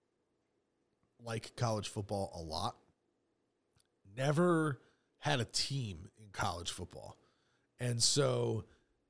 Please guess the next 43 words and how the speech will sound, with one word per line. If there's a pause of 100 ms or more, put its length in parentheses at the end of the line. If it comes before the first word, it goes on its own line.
(280)
this
is
a
game
that
allows
me
to
put (120)
all
of
that
knowledge
together
to
an
extent
because (520)
I
can
watch
college,
see
who's
coming
out.
The
rookie
draft
is
so
integral
and
important. (360)
Every
season
you
just
draft
rookies
in
dynasties.
So